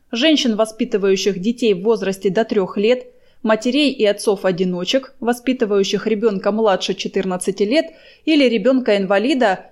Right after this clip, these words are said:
до восемнадцати лет. В отношении остальных работников проводится сравнительный анализ их профессионализма. В случае равных уровней квалификации и производительности труда двух сотрудников, занимающих одинаковую должность,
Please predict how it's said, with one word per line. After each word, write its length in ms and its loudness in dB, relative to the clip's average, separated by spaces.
до 180 2
восемнадцати 720 0
лет. 320 0
В 100 -2
отношении 560 2
остальных 500 0
работников 680 -2
проводится 800 0
сравнительный 720 2
анализ 600 2
их 200 -4
профессионализма. 1120 0
В 80 -8
случае 460 2
равных 460 2
уровней 380 2
квалификации 960 2
и 300 -6
производительности 1040 0
труда 380 0
двух 300 -2
сотрудников, 840 0
занимающих 800 -2
одинаковую 720 0
должность, 560 0